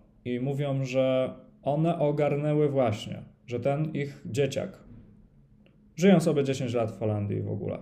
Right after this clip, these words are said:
mają faceta Polaka, domek, mieszkanie. Dzieciak, który poszedł do szkoły holenderskiej, przyprowadza znajomych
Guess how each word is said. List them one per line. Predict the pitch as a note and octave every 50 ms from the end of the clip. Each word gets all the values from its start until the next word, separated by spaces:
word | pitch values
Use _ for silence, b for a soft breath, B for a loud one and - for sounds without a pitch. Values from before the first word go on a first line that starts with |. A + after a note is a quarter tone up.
| - - - - -
mają | B2 A#2+ A#2+ A#2 A#2 - -
faceta | - B2+ B2+ B2+ C#3 B2+ B2 A2
Polaka, | G#2 G#2+ A2 A2 A2 A2 - A2 A2 A2 A2 B B B B B B B B B B B
domek, | A2 B2 B2 A#2+ A#2+ A2+ A2 G#2+ -
mieszkanie. | A#2 A2 G#2+ - - A2 A2 A2 A2 A2 A2+ A2+ B B B B B B B B -
Dzieciak, | - D#3 E3 - E3+ D3 - - -
który | - D#3+ C3+ C3
poszedł | C3+ C#3 B2+ - C3+ B2
do | B2 B2
szkoły | A#2+ - - B2+ A#2+ B2 B2+ B2+ B2+ B2 -
holenderskiej, | - B2+ A#2 A#2 A#2 A#2+ A#2+ A#2+ A#2 - - B2+ A#2 A#2 A#2 A#2 G#2+
przyprowadza | G2+ - - G#2+ - B2+ B2 B2+ B2+ B2 B2 B2 A#2+ A#2
znajomych | A2+ B2 C3+ C3+ C3 B2+ A#2+ A2+ A#2 A#2+ B2 A#2+ -